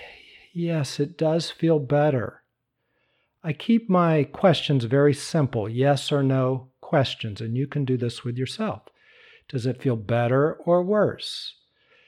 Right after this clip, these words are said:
Then they say, "Yes, it feels better." So I say, "Then soak that up for a moment." It's like, and I tell them this, it's like taking in one drop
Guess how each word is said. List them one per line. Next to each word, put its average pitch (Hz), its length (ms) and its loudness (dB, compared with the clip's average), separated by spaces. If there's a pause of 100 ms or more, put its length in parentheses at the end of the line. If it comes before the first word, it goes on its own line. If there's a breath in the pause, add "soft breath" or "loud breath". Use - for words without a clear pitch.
(180 soft breath)
Then 185 260 4
they 180 140 4
say, 180 200 -2
"Yes, 139 360 0
it - 160 -10
feels 139 220 -4
better." 110 480 -6 (400)
So - 180 -10
I 175 60 -2
say, 185 240 -4
"Then 190 340 -4 (600)
soak 262 440 -2
that 254 200 2
up 226 180 0
for 139 220 -2
a 123 60 0
moment." 104 560 -8 (1080)
It's 202 280 -6
like, 214 460 0 (360)
and 202 140 0
I 214 80 2
tell 247 240 -2
them 131 220 0
this, - 280 -8 (140)
it's - 260 -4
like 185 240 2
taking 190 460 0
in 165 240 0
one 196 500 2
drop 160 600 -2